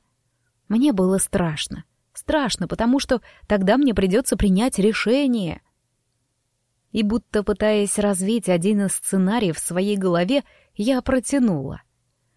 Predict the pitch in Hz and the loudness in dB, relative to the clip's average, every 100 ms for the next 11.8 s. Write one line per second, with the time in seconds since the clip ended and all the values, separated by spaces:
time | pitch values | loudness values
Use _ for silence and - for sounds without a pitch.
0 | _ _ _ _ _ _ _ 233 220 233 | _ _ _ _ _ _ _ -2 0 2
1 | 254 233 240 240 240 233 220 226 202 208 | 2 2 0 0 2 0 0 -2 -2 0
2 | - - 202 185 185 285 349 - _ _ | 0 2 2 2 2 0 0 -6 _ _
3 | _ _ _ - 359 466 277 208 254 262 | _ _ _ -2 0 2 2 2 2 2
4 | 233 220 180 233 254 226 196 240 226 196 | 0 0 2 2 4 2 2 2 2 4
5 | 285 262 165 - 220 202 - 208 180 294 | 4 2 0 0 0 0 0 0 2 0
6 | 330 - 196 190 165 - 156 143 - - | -2 -6 -4 -4 -4 -6 -6 -6 -8 -10
7 | _ _ _ _ _ _ _ _ 202 214 | _ _ _ _ _ _ _ _ 0 2
8 | 214 247 247 269 269 233 233 - 220 - | 2 2 2 2 0 0 -2 -2 -4 -2
9 | 226 262 254 180 170 185 180 190 185 _ | -4 0 0 0 0 -2 0 -2 -2 _
10 | _ _ _ 196 190 196 185 196 196 214 | _ _ _ 0 2 2 2 2 0 -2
11 | 196 196 - 180 175 160 160 175 | -4 -4 -4 -2 0 0 -2 -6